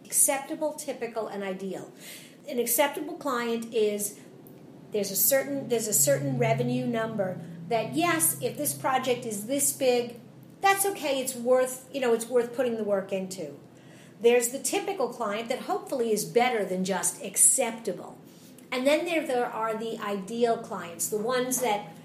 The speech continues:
it's really gonna be a great project, it's really worth doing. If you don't define for yourself up front the difference between typical, acceptable, and ideal, you won't know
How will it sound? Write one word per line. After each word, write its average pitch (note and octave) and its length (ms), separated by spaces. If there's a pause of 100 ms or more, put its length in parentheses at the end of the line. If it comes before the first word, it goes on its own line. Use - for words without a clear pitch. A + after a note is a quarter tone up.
(160)
it's G#3 220
really D4 380
gonna C4+ 200
be A#3+ 140
a G#3 60
great G3+ 280
project, B3 580
it's - 160
really D4 420
worth A3 320
doing. F#3 340 (160)
If A#3 200
you D#4+ 120
don't F4 180
define C4+ 460
for C4 80
yourself A3 600
up A3+ 220
front G#3+ 400
the G#3+ 80
difference C4 480
between A3+ 500
typical, C4 460
acceptable, A3+ 640
and G3+ 100
ideal, G3+ 640 (180)
you C4+ 260
won't C4 360
know A3 580